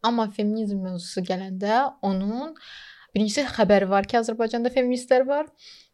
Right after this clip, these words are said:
və ikincisi də bu mövzu ilə bağlı mövqeyi var. Mən və, və həm, və açıq deyim, mənim ətrafımda o qədər insan var, yəni hüquq təhsili olan və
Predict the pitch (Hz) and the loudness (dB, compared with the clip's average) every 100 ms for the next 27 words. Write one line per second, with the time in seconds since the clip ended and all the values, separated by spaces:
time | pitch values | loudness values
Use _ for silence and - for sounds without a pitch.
0 | - 208 208 233 233 269 240 214 196 208 | -2 -2 0 -4 0 2 2 0 0 0
1 | 196 185 170 185 226 233 - 185 175 175 | 0 2 2 0 -2 -6 -6 -4 -2 -2
2 | 175 165 214 _ - - - - _ - | -2 -4 -12 _ -20 -20 -20 -20 _ -8
3 | 208 233 262 269 - 247 226 254 269 285 | -4 -2 0 -2 4 4 4 0 0 -2
4 | - 247 262 262 - _ _ _ _ _ | 0 4 6 6 2 _ _ _ _ _
5 | - 214 - - 233 202 196 - 185 - | -4 -4 -2 0 2 2 -2 -4 -4 -2
6 | 180 185 180 170 175 175 - 170 214 226 | 0 0 0 -2 -4 -6 -8 -8 -4 -2
7 | 202 - - 175 175 185 - 208 180 - | -2 -6 -6 -4 -2 -6 -4 -2 -2 -2
8 | 190 190 190 190 196 | 0 2 0 -2 0